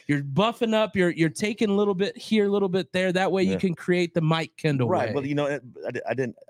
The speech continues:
Speaker 2: I, I just, little fractional details, you know, and then, and then I melded my own, own style, and then, you know, I, it's like, "All right, well, I hope this works."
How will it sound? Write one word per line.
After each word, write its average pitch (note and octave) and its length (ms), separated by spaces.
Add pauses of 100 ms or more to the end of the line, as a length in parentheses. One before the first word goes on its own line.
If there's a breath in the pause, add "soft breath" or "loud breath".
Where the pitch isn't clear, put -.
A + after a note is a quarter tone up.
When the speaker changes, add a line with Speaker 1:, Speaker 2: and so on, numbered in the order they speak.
Speaker 2:
I, A2 80 (100)
I A2+ 40
just, - 220 (100)
little C3+ 300
fractional A2 520
details, D#2+ 480
you F2 60
know, F2 260 (500)
and G#2 200
then, G2 180 (320)
and F#2+ 140
then F#2+ 80
I F#2+ 80
melded G2+ 480
my G2 300
own, F#2 220 (200)
own G2 140
style, G#2 420
and F2+ 100
then, F2 240
you F2+ 100
know, E2+ 120
I, E2 100
it's - 220
like, D2 160
"All A2 100
right, F#2+ 220
well, F2 160
I F2+ 80
hope F#2+ 160
this - 160
works." - 380